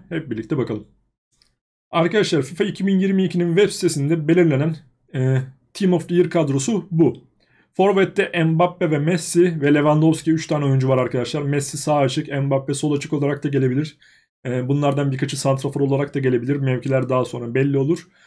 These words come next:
Orta sahada arkadaşlar Jorginho,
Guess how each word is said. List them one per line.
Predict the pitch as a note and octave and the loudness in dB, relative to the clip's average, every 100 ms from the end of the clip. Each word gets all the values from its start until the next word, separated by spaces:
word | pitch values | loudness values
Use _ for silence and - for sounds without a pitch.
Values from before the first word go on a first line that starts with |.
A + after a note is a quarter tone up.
| _ _ - | _ _ -6
Orta | D3 D#3 F#3 | -2 0 0
sahada | E3+ D#3 | 0 2
arkadaşlar | D3+ D3 D3 C#3 F3+ E3 D#3 - | 2 2 0 2 0 0 -6 -8
Jorginho, | C3+ D3+ D#3 F3+ D#3+ D#3+ E3+ | 0 2 2 2 2 2 -2